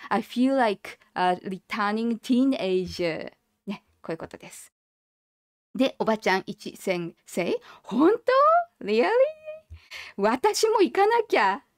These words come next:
Oh, I have to go too. <laughs> I have to go too.」ね。「私も行かなきゃ。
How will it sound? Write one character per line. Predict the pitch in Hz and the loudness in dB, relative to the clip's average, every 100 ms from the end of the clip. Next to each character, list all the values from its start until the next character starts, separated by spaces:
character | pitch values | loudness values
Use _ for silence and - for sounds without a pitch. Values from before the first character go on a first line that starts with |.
| - | 0
Oh, | 427 415 - | 2 2 0
I | 302 | -4
have | - 381 - | -2 -2 2
to | 349 | 4
go | 247 254 214 185 - _ | 4 4 4 0 -4 _
too. | 392 269 185 - | 2 2 0 -4
<laughs> | - 370 285 - | 0 2 2 0
I | 247 | -2
have | - 508 - | 0 0 0
to | 330 | 0
go | 233 | 2
too.」 | - 233 196 - - - | 2 0 0 -4 -16 -6
ね。 | 226 240 - - | -2 -2 -4 -2
「私 | 202 - 240 240 220 214 | -2 0 -2 -2 -4 0
も | 269 - _ | 0 -2 _
行 | 175 | -14
か | - 277 | -8 -2
な | 262 370 | 0 0
き | |
ゃ。 | - | -4